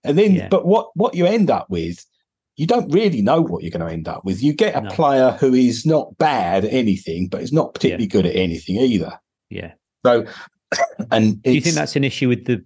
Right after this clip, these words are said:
Speaker 2: the person not really knowing what they're looking for in the first place?
Speaker 1: I think it's definitely an issue that they haven't sat down and thought about what they want.
Speaker 2: Mm.
Speaker 1: 'Cause we, again, we,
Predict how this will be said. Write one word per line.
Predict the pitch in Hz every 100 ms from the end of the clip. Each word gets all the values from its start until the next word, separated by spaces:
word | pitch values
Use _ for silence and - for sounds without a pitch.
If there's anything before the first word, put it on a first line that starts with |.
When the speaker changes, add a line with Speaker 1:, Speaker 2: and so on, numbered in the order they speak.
| _
Speaker 2:
the | 123
person | - 120 - 113
not | 120 -
really | 113 110
knowing | 107 104 104
what | 107 -
they're | 104
looking | 104 - 98
for | 107 98
in |
the | 98
first | 110 98 -
place? | 95 95 - _ _ _ _ _ _ _ _ _ _ _ _ _ _ _ -
Speaker 1:
I | 113
think | 160 147
it's | 156 -
definitely | 160 143 - - 113
an | 110
issue | 120 - 113
that | 107 107
they | 110
haven't | 113 101 95
sat | 117 110
down | 113 107
and | 92
thought | - 147 131 -
about | 78 78
what | 85
they | 85 85
want. | 78 78 101
Speaker 2:
Mm. | 82 _ -
Speaker 1:
'Cause | 101
we, | 131 -
again, | 107 147 110 90
we, | 98